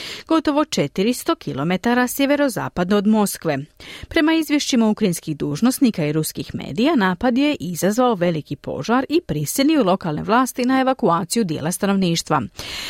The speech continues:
Prema informacijama iz Kijeva, napad su organizirali ukrajinska sigurnosna služba, obavještajne snage i specijalne postrojbe.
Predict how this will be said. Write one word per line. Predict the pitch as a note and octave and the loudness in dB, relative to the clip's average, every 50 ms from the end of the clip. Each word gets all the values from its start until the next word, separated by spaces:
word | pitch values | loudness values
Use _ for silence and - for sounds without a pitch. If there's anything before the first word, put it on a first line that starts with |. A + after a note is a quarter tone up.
| - - - | -12 -10 -2
Prema | - F4 E4+ E4+ | 0 2 4 4
informacijama | E4+ E4 - E4+ D4+ B3+ B3+ C4 C#4 C#4+ - - D4 C4+ C4 | 2 2 2 0 2 2 4 4 2 2 0 0 2 4 4
iz | C4 C4 - - | 4 2 0 -2
Kijeva, | - - C4+ C4+ C4+ A#3 F3 F#3 E3 D3 | 0 2 4 6 6 4 2 0 -2 -2
napad | C#3+ D3 D3 D3 - - E3+ E3 | -2 -2 -4 -4 -2 -2 -2 -2
su | - F#3+ | 0 0
organizirali | F3 F3 F3 F3+ F#3 F3+ E3 - F#3 G#3+ A#3+ A#3+ A#3 A3+ | 0 2 2 2 2 2 2 2 2 4 4 4 2 2
ukrajinska | A3 G#3 - - B3+ A#3+ A3 - - - B3 | 0 0 0 2 2 2 2 0 -2 -2 -2
sigurnosna | A#3 - - C4 A#3+ C4 B3+ A3 G3 - - F3+ | -2 0 -2 -2 0 2 2 2 2 0 -2 -4
služba, | F3 - - C#3 B2 D3+ D#3 E3+ A3 B3 C4 C4 - | -4 -4 -6 -6 -6 -4 0 2 2 2 2 0 -2
obavještajne | G3+ G3+ F3 F3+ E3 D#3+ D#3 D#3 - - C#3 C#3 C3+ C#3+ | -2 0 0 0 0 0 -2 -4 -4 -4 -4 -4 -4 -4
snage | - - A3+ A#3+ A#3+ A3 B3 | -2 0 2 2 2 2 2
i | B3 | 0
specijalne | - - - E3+ D3+ - - E3 E3 F#3 F#3 | -2 -2 -6 -6 -6 -4 -2 -2 0 0 0
postrojbe. | - G3+ F3+ F3+ - - - - D#3+ D3 D#3+ D3 | 0 0 0 0 0 -2 -4 -4 -2 -2 -2 -4